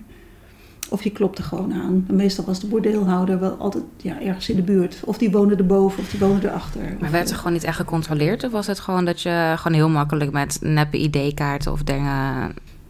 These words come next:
Speaker 2: dingen
Speaker 1: Nee,
Speaker 2: kon doen?
Speaker 1: bij mij werd het niet gecontroleerd. Maar ik heb ook in het boek een van mijn, eh, vroegere bordeel, eh, bordeelhoudsters, Kastenbaas, eh, heette dat, eh,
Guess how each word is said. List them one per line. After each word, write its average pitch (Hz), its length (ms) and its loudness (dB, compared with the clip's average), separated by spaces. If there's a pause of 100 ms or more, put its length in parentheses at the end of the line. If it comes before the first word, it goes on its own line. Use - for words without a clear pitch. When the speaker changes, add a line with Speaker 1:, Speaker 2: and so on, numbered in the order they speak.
(140)
Speaker 2:
dingen 208 220 6
Speaker 1:
Nee, 143 120 0
Speaker 2:
kon 147 100 4
doen? 143 360 -2
Speaker 1:
bij 220 100 6
mij 233 380 6
werd 220 180 2
het 190 180 -4
niet 226 260 4
gecontroleerd. 196 1000 -2
Maar 220 600 0
ik 220 100 -4
heb 220 140 -4
ook - 200 -8 (100)
in 208 100 -4
het 190 160 -2
boek 240 200 -2
een 214 200 -2
van 196 120 -2
mijn, 190 380 2
eh, - 120 -2
vroegere 208 400 -6
bordeel, 208 580 -2
eh, 226 60 -4 (440)
bordeelhoudsters, 202 920 -2
Kastenbaas, 196 640 -6
eh, 202 80 -4
heette 190 380 -4
dat, 190 280 -10
eh, 190 60 -6